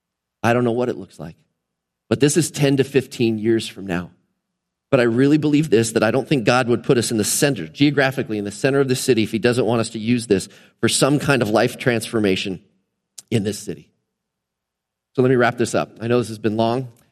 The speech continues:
and I know this has felt a lot more like a vision cast than a message, and I will not apologize for that because I think God wants us to be really, really clear about where we're headed. And where we're headed is life transformation and village transformation and land transformation. And you know when we're gonna start all these three?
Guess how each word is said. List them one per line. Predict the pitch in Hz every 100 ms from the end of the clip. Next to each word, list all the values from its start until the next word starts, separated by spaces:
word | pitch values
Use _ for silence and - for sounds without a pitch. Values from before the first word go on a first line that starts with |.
| _
and | 117
I | 117
know | 123
this | 123
has | 117 -
felt | 120 113
a |
lot | 107 117
more | 117 117
like | 117
a | 110
vision | 95 117 117
cast | 113 123 113 113
than | 104
a | 101
message, | 101 113 123 117 - - -
and | 110
I |
will | 113
not | 120 113
apologize | 95 104 110 107 104
for | 104 107
that | 107
because | 107 117 107
I |
think | 110 113
God | 104 98
wants | 104 107
us | 117
to | 101
be | 110
really, | 107 113
really | 113 104
clear | 101 123 110 95 - _ _
about | 107 101 98 - _ _
where | - 113
we're | 98
headed. | 98 104 92 - _ _ _ _ _ _ _ _ _ -
And |
where | 110 117
we're | 113
headed | 120 110 95
is | 92
life | 104 107
transformation | 113 95 - 95 95 - 85 _ _ -
and | 98
village | 113 110 104
transformation | 107 87 - 98 95 92 82 _ _
and | 98
land | 113 113
transformation. | 107 98 92 92 95 95 87 - _
And | -
you | 117
know | 113
when | 120
we're | 127
gonna | 120 113
start | - 117 120
all | 127
these | 127
three? | - 131 156